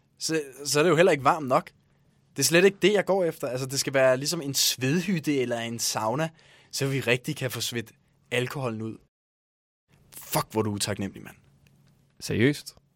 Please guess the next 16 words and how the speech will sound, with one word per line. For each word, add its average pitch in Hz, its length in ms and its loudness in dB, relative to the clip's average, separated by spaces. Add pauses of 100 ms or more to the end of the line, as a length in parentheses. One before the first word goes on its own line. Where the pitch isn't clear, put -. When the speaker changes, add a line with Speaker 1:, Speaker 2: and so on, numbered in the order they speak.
(180)
Speaker 2:
Har 117 120 0
du 107 200 0 (720)
tændt - 480 0 (260)
for 120 100 0
radiatorerne, 120 720 2 (1080)
før - 280 4
jeg 131 140 4
har 131 40 6
mødt 135 220 4
hver 139 200 6 (160)
eneste 151 400 4
gang - 320 2
siden 151 320 0 (240)
fucking 147 320 0
februar? 170 480 2 (380)
Speaker 1:
Ja, 165 140 2